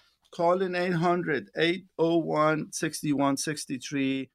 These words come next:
We'd like to invite you to the office. Call eight hundred, eight oh one, six one six three, uh, and, uh, uh, leave your number, and,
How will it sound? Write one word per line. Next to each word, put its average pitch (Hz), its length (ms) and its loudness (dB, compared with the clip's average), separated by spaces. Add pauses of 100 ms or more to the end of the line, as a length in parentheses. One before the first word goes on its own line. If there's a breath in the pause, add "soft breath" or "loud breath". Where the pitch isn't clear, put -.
(600 soft breath)
We'd 131 120 -2
like 135 240 4
to 143 120 -2
invite 135 460 0
you 135 120 -6
to 147 180 -6
the 131 160 0
office. 123 800 2
Call 131 400 2
eight 143 180 0
hundred, 135 400 2
eight 135 160 0
oh 135 60 2
one, 131 240 0
six - 300 -10
one 135 260 -2
six - 240 -10 (180)
three, 135 300 -4 (520)
uh, 120 420 2 (100)
and, 143 400 0
uh, 127 340 2 (680)
uh, 117 500 0
leave 160 240 -2
your 170 180 2
number, 156 720 0
and, 123 360 -2